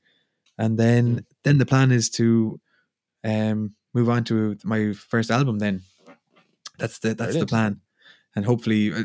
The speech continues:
Speaker 1: uh, probably one or two of these five might be on the album. We'll see how
Speaker 2: All
Speaker 1: they
Speaker 2: right.
Speaker 1: go. But, um, so that is, that's the plan.
Speaker 2: Have you got the album written, or are you still writing it?
Speaker 1: I've pretty, pretty much. You never know if there, if there, some new ones might pop in that I'll prefer. But I've,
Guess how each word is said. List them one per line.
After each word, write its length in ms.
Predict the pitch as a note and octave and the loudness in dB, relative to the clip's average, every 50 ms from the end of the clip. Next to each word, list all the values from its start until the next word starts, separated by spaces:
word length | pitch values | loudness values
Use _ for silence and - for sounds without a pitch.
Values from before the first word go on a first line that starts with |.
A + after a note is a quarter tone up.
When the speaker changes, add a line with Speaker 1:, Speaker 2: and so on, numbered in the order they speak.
| - - | -8 -10
Speaker 1:
uh, 60 | G#2+ A#2 | -14 -14
probably 380 | - - D3+ D#3 D3+ C#3 B2 | -8 -2 0 2 2 4 4
one 160 | A2 A#2+ A#2+ | 4 4 2
or 40 | A2+ | 2
two 220 | A2 - A#2+ B2 A#2 | 2 2 2 2 2
of 60 | G#2+ | 2
these 260 | A#2 A2+ A2+ G#2+ - | 2 2 2 2 2
five 300 | - A2 G#2+ G#2 G2 G2 | 0 0 0 0 -2 -2
might 220 | G2+ G2+ G#2 G2+ | -4 -4 -4 -2
be 80 | - G#2+ | -2 -2
on 120 | G#2 G#2 | -2 0
the 80 | G#2+ G#2 | 0 0
album. 340 | G2+ G2 F#2+ F#2+ F#2+ G2+ - _ _ _ _ _ - _ _ _ _ | 0 -2 -2 -4 -8 -8 -12 _ _ _ _ _ -20 _ _ _ _
We'll 80 | G2 F#2+ | -10 -8
see 260 | - - G2+ G2 G3 | -4 -2 0 0 0
how 100 | G#3 A2+ | 0 2
Speaker 2:
All 60 | A#2+ | 2
Speaker 1:
they 60 | A#2 B2 | 2 2
Speaker 2:
right. 100 | C3 G#2+ | 2 0
Speaker 1:
go. 120 | G2+ G2 F#2 | 0 -2 -4
But, 220 | - G2+ G2+ G#2 | -6 -6 -4 -2
um, 320 | G2+ G2+ G2+ G2+ G2 G2 - _ _ _ _ _ _ _ _ - - _ - _ _ | -2 -2 -2 -2 -4 -6 -10 _ _ _ _ _ _ _ _ -20 -20 _ -20 _ _
so 120 | - - G#2 | -8 -6 -2
that 200 | A#2 C3+ C#3 B2+ | -2 0 0 0
is, 200 | A2+ G#2+ - - | -2 -2 -4 -6
that's 220 | A#2+ C3 - - | -6 -6 -6 -8
the 80 | - A#2+ | -12 -8
plan. 300 | - G#2 G#2 A2 A#2 A2+ - - | -4 -2 -2 -2 -2 -4 -6 -2
Speaker 2:
Have 80 | B2 B2 | 2 6
you 60 | B2 | 6
got 120 | C#3+ C#3+ | 8 8
the 100 | C#3+ C#3 | 8 8
album 240 | C#3+ C#3+ C#3 B2+ C3 | 8 8 6 6 6
written, 340 | C3 D3+ - D3 C#3+ B2 G2+ - - | 6 6 6 4 2 -2 -2 0 2
or 280 | B2 A#2+ A#2 A#2 A#2 | 4 6 8 8 6
are 120 | - A#2 A#2 | 6 6 4
you 180 | A2+ A2+ A2+ | 4 4 2
still 200 | - - A#2 A2+ | 2 2 2 4
writing 240 | A2+ A2 G#2+ - G#2 | 6 4 4 2 -2
it? 80 | G2 - _ _ _ - | -8 -12 _ _ _ 0
Speaker 1:
I've 320 | A#2+ B2 B2 A#2 - - - | 2 2 2 0 -2 -8 -4
pretty, 260 | - C4 B3+ D#3+ - | 0 2 2 2 0
pretty 280 | - - - A3+ E3+ | 2 4 4 6 6
much. 260 | B2 C3+ D#3 D#3 - C3 | 6 6 4 4 4 4
You 60 | C#3+ | 4
never 140 | E3+ F3 D#3+ | 6 8 8
know 220 | D3+ C#3+ B2+ B2 | 8 8 6 4
if 140 | A#2 G#2 - | 0 -2 -2
there, 140 | A2+ A2 - - | -4 -4 -2 -4
if 220 | A2 A2 - - | -4 -6 -6 -6
there, 160 | - A#2 G2+ | -6 -6 -6
some 200 | A2 - B2 A#2 | -4 -2 0 2
new 160 | A#2 A#2 A#2+ A#2+ | 2 4 4 4
ones 180 | A#2 A2+ A2+ | 2 0 0
might 200 | A#2 A2+ A2 - | 0 -2 -2 -2
pop 200 | - A#2 A2 - | -2 -4 0 0
in 140 | A#2 A2+ A2+ | 2 2 2
that 120 | A2+ G#2 | 2 2
I'll 100 | G#2+ G#2+ | 0 -2
prefer. 360 | G2+ - G#2+ - A2+ A2+ A2+ G2+ | -2 -4 -4 -2 0 0 0 0
But 200 | G#2+ G#2 - - - - - - - _ _ - | -2 -6 -8 -12 -20 -20 -20 -20 -20 _ _ -8
I've, 220 | G#2+ G#2 G2+ - | -8 -8 -8 -10